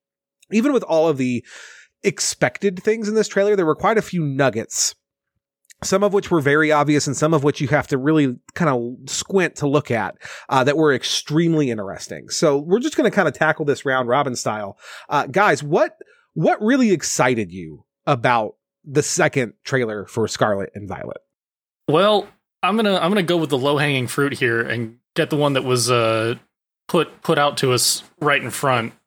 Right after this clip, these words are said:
Speaker 2: Uh, four-person multiplayer. Honestly, that sounds freaking cool. You know, being, being able to have up to three of your friends in game with you.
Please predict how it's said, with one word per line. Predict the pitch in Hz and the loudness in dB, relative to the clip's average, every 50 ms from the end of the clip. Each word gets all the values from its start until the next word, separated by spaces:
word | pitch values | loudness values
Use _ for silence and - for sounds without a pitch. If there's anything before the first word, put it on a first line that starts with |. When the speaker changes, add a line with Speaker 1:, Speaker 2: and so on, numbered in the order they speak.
| _ - | _ 0
Speaker 2:
Uh, | 113 110 110 110 123 - | 2 2 2 2 0 -2
four-person | - - - - - 151 240 - - 233 254 240 - 254 196 | -4 -6 -4 -2 0 0 0 0 0 -2 0 0 0 2 2
multiplayer. | 147 123 135 190 - 180 175 147 - 143 131 113 107 104 92 85 - - _ _ _ _ _ _ _ _ _ _ _ _ _ _ _ _ - | 2 2 2 2 0 0 -2 0 0 0 2 2 0 -2 -4 -6 -10 -16 _ _ _ _ _ _ _ _ _ _ _ _ _ _ _ _ -2
Honestly, | 135 156 185 170 - - 139 127 | 0 0 2 0 0 0 2 2
that | 117 120 131 120 - | 2 2 0 0 -2
sounds | - 139 123 117 110 - - - _ _ _ - | 0 0 0 0 -2 -4 -8 -12 _ _ _ -20
freaking | - - - 127 131 120 135 120 113 | -8 -4 -2 -2 -2 0 -2 -4 -4
cool. | - - - 117 113 120 123 131 135 - _ _ _ | -4 -2 0 0 2 2 2 0 -2 -6 _ _ _
You | - 117 | -2 -2
know, | 113 120 123 | 0 0 0
being, | 120 127 117 127 127 120 - - | 0 -2 -2 -2 -4 -4 -2 0
being | 147 160 151 | 0 2 2
able | 151 143 139 | 0 0 -2
to | 117 104 | -2 0
have | 127 123 123 127 120 107 - - - - _ _ _ _ _ - | 2 2 2 2 0 -2 -6 -10 -12 -16 _ _ _ _ _ 0
up | 120 139 135 - | 0 0 0 0
to | - 139 | -2 -2
three | 127 - - 123 123 123 131 135 | -2 -2 -2 -2 0 2 2 2
of | 123 120 | 0 0
your | 120 123 | -2 -2
friends | 120 - - 117 120 120 123 123 117 - - | -2 0 0 0 2 0 0 -2 -4 -4 -2
in | - 131 143 143 135 | -2 0 0 0 0
game | 117 120 107 107 123 123 | 0 0 0 0 0 0
with | 120 123 120 113 | -2 -2 -2 -2
you. | 123 123 123 127 127 127 | -2 -2 0 0 -2 -4